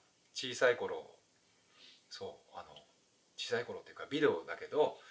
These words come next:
私のこと、あとブラックコンドルが大好きで、有機以外が大好きでっていう話をね、その時、もう熱心に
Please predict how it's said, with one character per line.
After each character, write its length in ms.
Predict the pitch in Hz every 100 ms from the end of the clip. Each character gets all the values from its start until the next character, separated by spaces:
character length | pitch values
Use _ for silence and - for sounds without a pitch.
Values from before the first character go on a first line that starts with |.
| - - -
私 280 | 101 90 95
の 220 | 85 87
こ 120 | - 98
と、 320 | - - -
あ 40 |
と 180 | - - -
ブ 80 |
ラ 80 | 101
ッ 20 |
ク 80 | -
コ 100 | -
ン 60 | 98
ド 60 |
ル 80 | -
が 100 | 87
大 180 | 95 104
好 80 | -
き 40 |
で、 80 | -
有 140 | 98
機 120 | 95 107
以 20 |
外 120 | 98
が 80 | 87
大 180 | 117 135
好 60 |
き 100 | -
で 160 | 120 139
っ 180 | - -
て 60 |
い 60 | 107
う 40 |
話 220 | 78 - -
を 60 |
ね、 240 | - - - _
そ 120 | -
の 60 | 120
時、 260 | - 73 - - - - - - -
も 340 | 117 98 87 85 107 -
う 40 |
熱 220 | 120 160
心 240 | - 110 -
に 180 | -